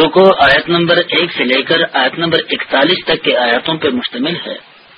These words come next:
سورہ مرسلات ہجرت سے پہلے نازل ہونے والے سورتوں میں سے ہیں۔ اس سورہ مبارکہ میں دو رکوع، پچاس آیاتیں، ایک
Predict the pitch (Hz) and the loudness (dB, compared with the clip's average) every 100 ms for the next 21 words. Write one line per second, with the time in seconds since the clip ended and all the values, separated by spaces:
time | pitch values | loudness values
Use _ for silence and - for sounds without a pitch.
0 | - - - - - - - - - - | -20 -20 -20 -20 -20 -20 -20 -20 -20 -20
1 | - - - - - - - - - 139 | -20 -20 -20 -20 -20 -20 -20 -10 -4 2
2 | 143 143 139 139 139 175 190 175 151 165 | 2 2 2 2 4 4 2 0 -4 0
3 | 185 180 175 175 156 175 180 151 156 131 | 0 0 -4 0 2 2 2 0 0 0
4 | 127 120 123 127 - 110 - 160 170 120 | -2 0 2 2 -2 -4 -4 -4 -4 -6
5 | 113 135 - - 143 156 156 160 123 120 | -6 -6 -6 -10 -4 0 0 0 2 2
6 | 117 120 117 143 226 - - - - - | 0 -2 -2 -2 -6 -16 -20 -20 -20 -20
7 | - - - - - - - - - - | -20 -20 -20 -20 -20 -20 -20 -20 -20 -20
8 | - - - - - - - - 226 226 | -20 -20 -20 -20 -20 -20 -20 -14 -6 0
9 | 190 196 190 185 202 208 170 151 156 196 | 4 4 4 4 4 4 0 0 2 2
10 | 196 - 127 123 - 156 190 175 156 | 0 0 2 0 -2 -4 -4 -4 -2